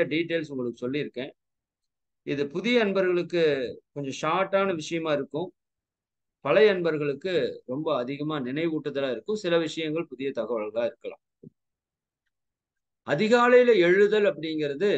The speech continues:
பிரபஞ்ச சக்தியை நமக்குள் நிரப்புவதற்கு இல்ல, அருவி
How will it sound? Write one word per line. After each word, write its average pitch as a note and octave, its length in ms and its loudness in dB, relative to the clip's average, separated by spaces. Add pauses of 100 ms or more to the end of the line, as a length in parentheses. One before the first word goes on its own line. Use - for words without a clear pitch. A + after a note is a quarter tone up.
(580)
பிரபஞ்ச G#3 500 2
சக்தியை E3 560 -2 (1600)
நமக்குள் E3+ 600 0 (1800)
நிரப்புவதற்கு F#3 840 -2
இல்ல, C3 160 0 (1600)
அருவி G3+ 420 0